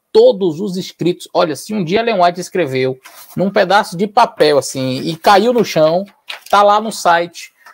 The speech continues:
Você vai buscar no, é, vai, vai estar em inglês, naturalmente, mas na White Writings, acho que é.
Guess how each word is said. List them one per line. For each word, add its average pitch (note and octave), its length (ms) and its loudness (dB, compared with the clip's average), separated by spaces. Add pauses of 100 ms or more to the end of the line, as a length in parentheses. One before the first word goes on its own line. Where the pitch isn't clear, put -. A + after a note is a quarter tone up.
(160)
Você D#3 280 -4
vai E3 200 -2
buscar D#3 640 -2
no, C#3 480 -4 (500)
é, C#3+ 100 -4
vai, C3+ 160 -4
vai C3+ 120 -2
estar C#3+ 200 -4
em D3+ 40 -10
inglês, D3+ 300 -4
naturalmente, D3 680 -6 (440)
mas C#3 840 0 (160)
na C#3 680 -4 (180)
White E3 360 -4
Writings, A3+ 720 -8
acho - 240 -10
que C3+ 100 -6
é. - 80 -10